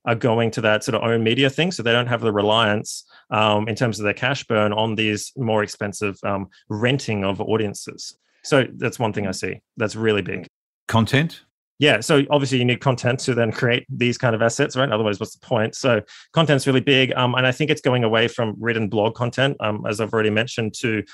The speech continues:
Speaker 1: more rich, harder to copy content, which is, you know, video, podcasting. It's really hard to, um, and I was talking to my <laughs> producer about this, you can't fake a video, the sincerity of a video. It's really hard. But I can
Speaker 2: Mm.
Speaker 1: easily copy someone else's social media post that I know is popular,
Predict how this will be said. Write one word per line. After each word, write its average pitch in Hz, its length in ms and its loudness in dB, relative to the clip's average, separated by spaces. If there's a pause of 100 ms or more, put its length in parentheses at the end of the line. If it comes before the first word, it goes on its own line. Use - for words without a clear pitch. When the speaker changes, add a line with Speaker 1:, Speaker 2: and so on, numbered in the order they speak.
(180)
Speaker 1:
more 117 260 4
rich, 113 320 2
harder 117 380 0
to - 120 -8
copy 131 460 -4
content, 135 480 -2
which 107 180 -4
is, 107 240 -6
you 113 80 -2
know, 98 60 -2
video, 110 480 0
podcasting. 110 840 -2 (320)
It's 131 160 -2
really 123 340 2
hard 113 420 2
to, 117 360 -4
um, 104 460 -2
and - 80 -6
I 107 40 0
was 104 100 -2
talking 117 220 -4
to 110 60 -2
my 104 200 0 (160)
<laughs> - 160 -20
producer 131 360 2
about 110 180 2
this, 113 180 2
you 135 80 0
can't - 280 0
fake 123 360 -2
a 107 60 0
video, 107 420 2
the 104 80 -2
sincerity 107 440 0
of 98 80 -2
a 98 80 -2
video. 107 340 0
It's - 180 -8
really 113 340 0
hard. 101 340 0 (360)
But 117 320 4
I 131 140 2
can 165 140 2
Speaker 2:
Mm. 135 40 2
Speaker 1:
easily 131 220 2
copy 131 260 -2
someone 117 240 -2
else's 107 240 -6
social 110 280 -2
media 117 160 0
post 107 240 -2
that 104 80 0
I 104 40 2
know 104 140 2
is 98 100 -2
popular, 104 540 -2